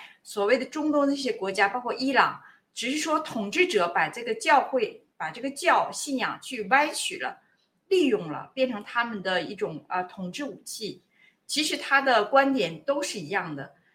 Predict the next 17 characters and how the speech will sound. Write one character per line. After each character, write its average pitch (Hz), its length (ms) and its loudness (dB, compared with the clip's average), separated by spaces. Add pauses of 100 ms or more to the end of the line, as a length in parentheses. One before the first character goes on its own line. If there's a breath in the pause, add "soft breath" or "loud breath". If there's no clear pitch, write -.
(480)
世 392 240 0
界 359 160 2
上 240 440 2
到 277 160 6 (220)
目 349 140 -4
前 196 260 -2
为 180 180 -2
止， 170 300 -8
我 180 140 -4
们 185 120 -8
这 240 60 -10
个 247 80 -4
地 294 180 -4
球 165 400 -6
这 269 140 -4
些 262 160 -6
教 - 460 0